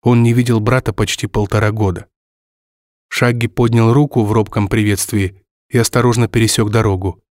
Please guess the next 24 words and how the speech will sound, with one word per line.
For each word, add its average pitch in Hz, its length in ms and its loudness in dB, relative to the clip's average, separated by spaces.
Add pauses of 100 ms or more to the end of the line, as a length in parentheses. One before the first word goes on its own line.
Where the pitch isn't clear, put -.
Он 123 180 2
был 123 160 0
испуган, 101 600 -4 (440)
потому 113 300 0
что - 160 -2
знал, 107 400 0 (160)
Лик 120 240 0
не 123 160 2
любит, 107 340 0
когда 104 260 -2
его 101 200 0
тайные 101 420 0
замыслы 110 480 0
раскрываются, 104 800 -2 (640)
и 113 120 -2
боялся, 107 420 0
что - 180 -6
брат 107 300 0
может 104 300 0
убежать 104 580 0
на 107 120 2
своих 95 340 -2
длинных 92 420 -2
ногах. 98 500 -4